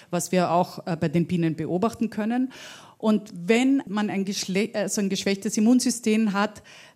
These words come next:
dann können natürlich Pilze, Viren, Milben, die Varroa-Milbe, der Feind Nummer eins unter den Krankheiten oder unter den Parasiten der Honigbiene,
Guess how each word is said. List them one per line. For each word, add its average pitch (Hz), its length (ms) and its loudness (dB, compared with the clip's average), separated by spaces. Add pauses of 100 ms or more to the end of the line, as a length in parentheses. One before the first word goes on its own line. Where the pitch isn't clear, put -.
dann 208 340 2
können 220 320 0
natürlich 202 960 0
Pilze, 208 840 2
Viren, 196 800 4
Milben, 202 680 2
die 170 420 -2
Varroa-Milbe, 196 880 2
der 180 200 -4
Feind 180 440 -2
Nummer 180 240 -2
eins 202 400 -2
unter 180 160 -4
den 165 320 -6
Krankheiten 180 640 -4
oder 165 140 -6
unter 165 200 -6
den 160 160 -6
Parasiten 165 640 -6
der 156 260 -4
Honigbiene, 175 640 -4